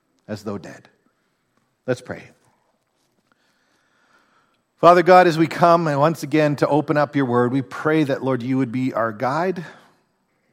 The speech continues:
that you would lead us into truth, and that, Lord, we would come hungry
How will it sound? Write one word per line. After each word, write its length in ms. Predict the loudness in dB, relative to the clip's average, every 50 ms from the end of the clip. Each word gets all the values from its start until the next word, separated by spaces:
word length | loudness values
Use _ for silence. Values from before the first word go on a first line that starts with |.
| _ _ _ _ _ _ _ _ _ _
that 160 | -10 -6 0
you 120 | 2 2
would 120 | 2 2 0
lead 300 | 0 0 0 2 2 0
us 160 | -2 -2 -6
into 160 | -12 -12 -12
truth, 560 | -16 -14 -10 -8 -6 -6 -6 -8 -12 _ _ _ _ _ _ _ _ _ _ _ _ _ _ _ _ _ _ _ _ _ _ _ _ _ _ _ _ _
and 100 | 2 4
that, 140 | 4 4 6
Lord, 160 | 4 4 4
we 100 | 4 2
would 160 | 2 2 0 -2
come 380 | -4 -4 0 0 0 0 -2
hungry 680 | -6 -10 -12 -8 -4 -2 -2 -2 -2 -4 -8 -10 -12